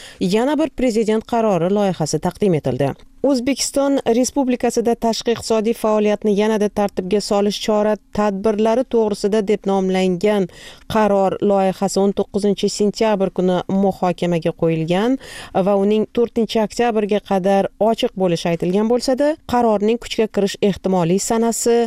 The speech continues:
birinchi oktyabrga belgilangan. O'zbekiston Davlat bojxona qo'mitasining Ozodlik suhbatlashgan rasmiysi bu qarorning Prezident Shavkat Mirziyoyev aqshdan qaytishi bilan imzolanishi va hatto birinchi oktyabrga ham qolmay kuchga kirishi kutilayotganini bildirdi. Loyiha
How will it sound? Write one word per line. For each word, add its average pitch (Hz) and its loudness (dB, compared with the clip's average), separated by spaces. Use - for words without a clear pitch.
birinchi 233 0
oktyabrga 160 -2
belgilangan. 151 0
O'zbekiston 226 0
Davlat 208 2
bojxona 208 0
qo'mitasining 190 0
Ozodlik 190 0
suhbatlashgan 185 -2
rasmiysi 180 0
bu 180 0
qarorning 180 0
Prezident 180 -2
Shavkat 180 -2
Mirziyoyev 180 0
aqshdan - -6
qaytishi 175 -2
bilan 180 0
imzolanishi 165 0
va 269 0
hatto 254 0
birinchi 214 0
oktyabrga 202 0
ham 226 0
qolmay 240 2
kuchga - -2
kirishi - -2
kutilayotganini 180 0
bildirdi. 143 -2
Loyiha 269 2